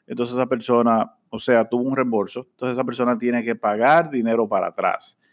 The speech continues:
Y eso empieza a crear problemas para ellos,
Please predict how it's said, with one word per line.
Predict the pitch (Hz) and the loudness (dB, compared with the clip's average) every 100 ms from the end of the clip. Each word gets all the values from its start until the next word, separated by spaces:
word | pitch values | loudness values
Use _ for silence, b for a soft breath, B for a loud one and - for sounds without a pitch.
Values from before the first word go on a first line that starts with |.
| _ _ _ _ | _ _ _ _
Y | - 107 101 101 | -8 -6 -2 0
eso | 110 113 123 | 0 2 0
empieza | 104 113 113 - 107 104 | 2 2 2 4 4 4
a | 104 | 4
crear | - 104 107 | 2 2 2
problemas | 107 104 101 95 | 0 -2 -2 -4
para | 95 110 | -2 0
ellos, | 175 180 185 | 2 2 0